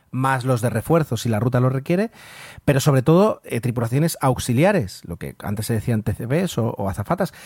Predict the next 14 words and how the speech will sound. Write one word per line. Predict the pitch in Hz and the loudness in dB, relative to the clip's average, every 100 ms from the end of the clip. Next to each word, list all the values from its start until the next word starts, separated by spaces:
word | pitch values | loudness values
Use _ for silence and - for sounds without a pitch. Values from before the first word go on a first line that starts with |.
| - - - | -20 -20 -6
que | 127 127 | -2 0
ahí | 117 127 | 2 2
estamos | 131 143 139 139 | 2 2 2 4
hablando | 139 151 156 | 4 4 6
de, | 139 156 170 | 6 4 2
eh, | 127 117 113 110 110 110 107 110 - | 2 2 4 2 2 2 0 -2 -2
ocho, | 135 143 - 170 175 | 0 0 2 2 2
diez, | 117 127 143 165 123 | 4 4 4 2 -2
doce, | 113 139 - 170 | 0 0 0 -2
catorce, | 113 101 143 165 135 | -2 0 0 2 0
dependiendo | 117 110 123 135 | 2 2 4 4
de | 127 | 4
un | |
poco, | 123 123 156 | 2 0 0